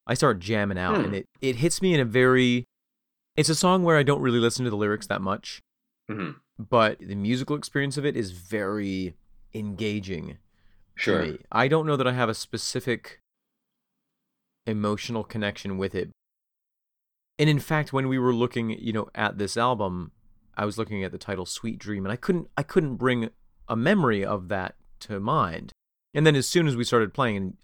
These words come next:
Speaker 1: I get hit with that first guitar riff, I'm just,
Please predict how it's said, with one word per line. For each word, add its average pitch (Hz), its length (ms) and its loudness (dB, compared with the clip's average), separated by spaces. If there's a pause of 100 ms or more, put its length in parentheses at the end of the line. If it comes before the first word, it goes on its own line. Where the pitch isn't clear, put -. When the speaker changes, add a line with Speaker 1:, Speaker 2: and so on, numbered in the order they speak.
Speaker 1:
I 110 80 -2
get 98 180 -6
hit 104 180 -4
with 104 120 -8
that 95 240 -4
first 113 220 -2
guitar 104 300 0
riff, 92 280 -2
I'm 90 160 -8
just, 92 320 -8